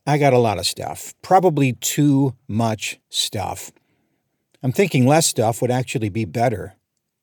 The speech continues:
Kind of reminds me of the George Carlin bit he does about stuff, doesn't it? Now, let's go to last week.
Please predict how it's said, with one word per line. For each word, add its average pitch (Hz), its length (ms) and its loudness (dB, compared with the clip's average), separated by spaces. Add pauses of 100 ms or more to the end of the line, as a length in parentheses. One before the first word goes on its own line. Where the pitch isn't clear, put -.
(1080)
Kind 156 200 2
of 110 100 -2
reminds 131 420 2
me 120 80 0
of 107 80 -2
the 107 60 -2
George 117 460 0
Carlin 113 500 -2
bit 95 200 -6
he 113 120 -8
does 101 260 -6
about 95 280 -8
stuff, 101 420 -6
doesn't 98 300 -8
it? 123 100 -14 (880)
Now, 175 220 4
let's 202 220 0
go 208 120 8
to 147 80 6
last 131 380 4
week. 117 240 -2